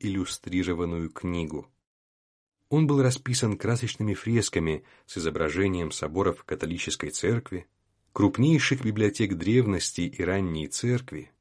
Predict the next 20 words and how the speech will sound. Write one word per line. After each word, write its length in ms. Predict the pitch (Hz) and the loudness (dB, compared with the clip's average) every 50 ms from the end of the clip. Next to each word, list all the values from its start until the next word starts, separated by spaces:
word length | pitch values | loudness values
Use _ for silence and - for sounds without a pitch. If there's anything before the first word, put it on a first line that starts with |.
| _ _ _ _ _ _ _ _ | _ _ _ _ _ _ _ _
деяний 680 | - 95 85 92 87 90 107 107 101 95 90 85 78 | -10 -4 -2 0 2 2 2 2 2 0 -2 -4 -6
папы 400 | - - 85 90 92 80 87 80 | -4 -2 0 0 0 0 -2 -6
Сикста 480 | - - - 92 90 - - - - 80 | -6 -4 -2 -2 -2 -2 -4 -4 -6 -4
Пятого 560 | - - 131 147 - - 131 123 123 120 113 - _ _ - | 0 2 2 2 4 4 2 4 2 2 0 -4 _ _ -8
и 160 | 156 170 165 | -6 -6 -4
создателей 760 | - - 131 113 90 85 80 80 82 82 - 90 87 87 - | -2 0 0 0 0 0 -2 -2 -2 -2 -4 -4 -4 -4 -4
алфавитов. 840 | - - 85 - - 90 85 78 76 71 - - - - - - _ _ _ _ _ _ _ _ _ _ _ _ _ _ _ _ | -4 -6 -6 -4 -2 -4 -4 -4 -6 -14 -14 -18 -20 -20 -20 -20 _ _ _ _ _ _ _ _ _ _ _ _ _ _ _ _
Это 180 | - 104 98 101 | 0 0 2 2
был 180 | 90 90 92 85 | 2 2 0 0
самый 380 | - - 147 151 156 147 139 | 2 4 4 4 6 4 4
необыкновенный 960 | 131 120 117 117 107 107 95 - 101 95 90 85 95 131 143 139 131 123 120 - 120 | 4 2 2 2 0 0 -2 -2 0 0 0 2 2 0 2 2 2 2 2 0 -2
интерьер, 720 | 107 98 - - 104 95 92 90 90 110 117 117 95 - - - | -4 -2 -2 -2 0 0 0 -2 -2 0 0 0 0 0 -4 -10
какой 240 | 82 - - 87 | -8 -8 -6 -6
только 320 | 82 - 90 85 - - 85 | -4 -4 -4 -4 -4 -4 -4
мог 240 | 85 85 82 78 78 | -4 -4 -4 -6 -6
быть, 420 | 76 92 101 98 90 - - - _ _ _ _ _ _ _ _ _ _ _ | -4 -2 -2 -2 -4 -6 -12 -20 _ _ _ _ _ _ _ _ _ _ _
одержавший 760 | - 127 127 120 139 131 113 101 113 123 117 - - - 85 | -4 -2 0 2 2 0 2 2 2 2 2 2 0 -2 -2
верх 380 | 80 73 82 104 117 113 - - | -2 0 0 2 2 0 0 -2
над 160 | 87 82 78 | -4 -6 -4
своим 380 | - - - 87 87 87 85 | -6 -4 -2 -2 -2 -2 -2